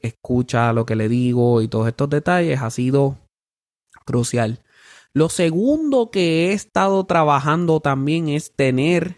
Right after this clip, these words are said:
la conciencia de los cinco estados emocionales. Bien importante, o sea, el yo decirme, "Ok, estoy en el terror"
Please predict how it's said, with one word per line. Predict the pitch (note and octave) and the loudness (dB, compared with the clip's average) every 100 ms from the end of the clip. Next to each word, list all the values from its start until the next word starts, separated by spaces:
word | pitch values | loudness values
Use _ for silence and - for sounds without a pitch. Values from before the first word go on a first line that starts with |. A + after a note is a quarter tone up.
| _ - | _ -6
la | C3 B2+ | -4 -2
conciencia | B2+ B2 A#2+ - D3 D#3+ D3+ - A#2+ A2 A2 - _ _ _ _ | -2 -2 -4 -4 0 0 0 -2 -2 0 -2 -8 _ _ _ _
de | - C3 C3 B2 A#2 A2+ - _ _ _ | -6 0 2 4 2 2 -2 _ _ _
los | - A#2+ A2+ | -2 0 0
cinco | - C3+ C#3+ D#3 | -2 -2 -2 -2
estados | D3 - B2 C3 C3+ | -2 -2 0 2 2
emocionales. | C3+ A#2+ A2+ G2+ C#2+ - - - _ _ _ _ _ | 0 -2 -4 -8 -10 -14 -20 -20 _ _ _ _ _
Bien | - B2 C#3+ F#3 A#3+ B3+ | -8 -2 0 2 0 0
importante, | A3 - C3+ B2 - D3 D3 C#3 | -2 -2 -2 -4 -4 -2 -2 -4
o | B2 | -4
sea, | C3+ B2 A#2+ | -2 0 0
el | A#2+ | -2
yo | B2+ F3 | 0 0
decirme, | A3+ G#3 - A3 G3 D#3 C3 - | 0 -4 -2 -2 -2 -2 -4 -6
"Ok, | C3 C3+ B2+ G#2+ - _ _ _ | -6 -4 -2 -4 -6 _ _ _
estoy | B2 - - C3 D#3+ | -8 -4 0 2 2
en | F#3 | 2
el | D#3 C3+ | 0 -2
terror" | - A#2+ A#2+ A#2+ B2 G#2+ - | -2 -2 0 2 2 0 -4